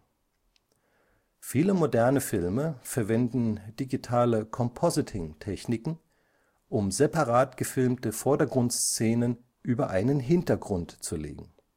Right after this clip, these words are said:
C A D nutzt die Computertechnologie als virtuelles Zeichenbrett, um Maschinenteile und andere Produkte zu entwerfen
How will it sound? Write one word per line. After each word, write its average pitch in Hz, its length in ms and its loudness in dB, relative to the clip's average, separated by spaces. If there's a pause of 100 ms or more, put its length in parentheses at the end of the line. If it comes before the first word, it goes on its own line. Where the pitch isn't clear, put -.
(2250)
C - 280 2
A 98 100 2
D 135 420 4 (260)
nutzt - 560 -2
die 123 100 -2
Computertechnologie 123 1300 -2
als 95 580 -4
virtuelles 95 600 -2
Zeichenbrett, 123 800 -4 (720)
um 110 160 4
Maschinenteile 120 1040 2
und 123 440 -4
andere 127 360 4
Produkte - 480 0
zu - 180 -4
entwerfen 110 800 2